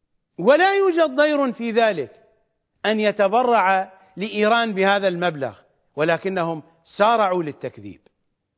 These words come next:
والصورة هذه للرجل الذي يطبر، وهو أمر معروف في الوسط الشيعي،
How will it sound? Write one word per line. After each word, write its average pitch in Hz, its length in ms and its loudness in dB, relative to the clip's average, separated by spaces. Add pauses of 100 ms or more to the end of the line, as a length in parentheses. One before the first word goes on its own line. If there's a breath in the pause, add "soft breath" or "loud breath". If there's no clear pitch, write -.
(1700)
والصورة 311 580 2
هذه 247 680 0
للرجل 240 520 0
الذي 240 400 0
يطبر، 220 680 0 (1800)
وهو 233 240 2
أمر 330 380 2
معروف 285 760 0
في 226 120 2
الوسط 202 540 -2
الشيعي، 127 560 -8